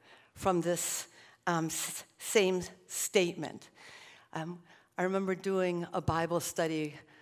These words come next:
with a woman who was used to doing Bible studies with people all over the world. And she would always say her best Bible studies were with people in countries where the people were so different, because you're looking at the same scripture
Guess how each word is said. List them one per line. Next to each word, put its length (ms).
with 380
a 280
woman 460
who 180
was 280
used 280
to 80
doing 340
Bible 480
studies 800
with 220
people 400
all 200
over 160
the 120
world. 560
And 100
she 100
would 120
always 240
say 680
her 160
best 640
Bible 400
studies 680
were 120
with 220
people 480
in 160
countries 580
where 100
the 80
people 440
were 140
so 480
different, 440
because 280
you're 180
looking 540
at 100
the 80
same 380
scripture 540